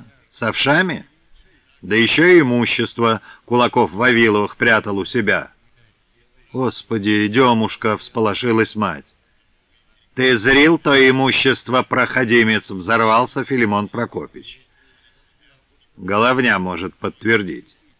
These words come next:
«Головня?» — заорал Филимон, будто в застолье были глухие. «Чтоб ты околел вместе с головней!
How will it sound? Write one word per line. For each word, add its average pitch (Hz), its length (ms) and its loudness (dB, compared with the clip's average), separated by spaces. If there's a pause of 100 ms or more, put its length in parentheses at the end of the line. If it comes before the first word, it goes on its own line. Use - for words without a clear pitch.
«Головня?» — 113 960 0
заорал 110 460 0
Филимон, 110 580 -2 (360)
будто 107 380 -2
в 95 80 -8
застолье 127 580 0
были 110 280 0
глухие. 101 640 -4 (540)
«Чтоб 120 360 -4
ты 123 100 0
околел 127 540 2
вместе 123 480 -2
с 92 80 -8
головней! 120 720 0